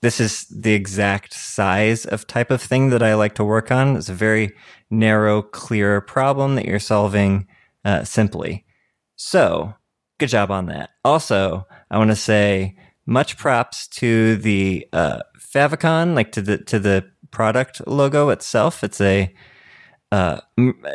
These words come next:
traditional microphone, uh, icon, a traditional microphone glyph, but the,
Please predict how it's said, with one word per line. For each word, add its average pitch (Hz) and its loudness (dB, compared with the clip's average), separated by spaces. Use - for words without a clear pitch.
traditional 156 0
microphone, 131 0
uh, 127 2
icon, 151 0
a 92 -2
traditional 131 -2
microphone 131 0
glyph, 123 0
but - -2
the, 104 2